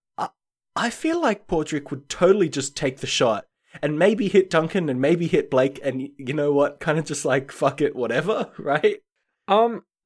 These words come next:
Speaker 2: no, I disagree, because if Blake dies, the contest and the fun i-, is over, right?
Speaker 1: Sure.
Speaker 2: Uh,
Speaker 1: Sure, but, uh,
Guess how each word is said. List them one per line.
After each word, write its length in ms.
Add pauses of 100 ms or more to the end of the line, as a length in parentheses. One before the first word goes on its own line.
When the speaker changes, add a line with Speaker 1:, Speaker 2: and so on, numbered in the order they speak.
(180)
Speaker 2:
no, 220
I 80
disagree, 500
because 580 (140)
if 160
Blake 280
dies, 520
the 80
contest 800
and 160
the 60
fun 540 (100)
i-, 240
is 180
over, 380 (200)
right? 160
Speaker 1:
Sure. 560 (440)
Speaker 2:
Uh, 100 (140)
Speaker 1:
Sure, 280
but, 160
uh, 100